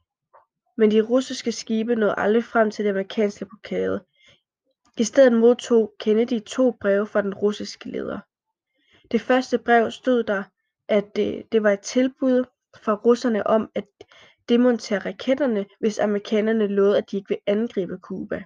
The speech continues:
Og i det andet brev, som de modtog af russerne nogle timer efter, stod der, øh, at de ville have, at U S A skulle demontere de raketter, de havde stående i Tyrkiet.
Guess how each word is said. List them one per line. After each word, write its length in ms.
Og 100
i 40
det 80
andet 300
brev, 320
som 220
de 80
modtog 420
af 140
russerne 460
nogle 200
timer 440
efter, 440
stod 360
der, 220
øh, 340
at 140
de 120
ville 160
have, 220
at 160
U 120
S 160
A 140
skulle 340
demontere 540
de 200
raketter, 360
de 120
havde 120
stående 440
i 40
Tyrkiet. 560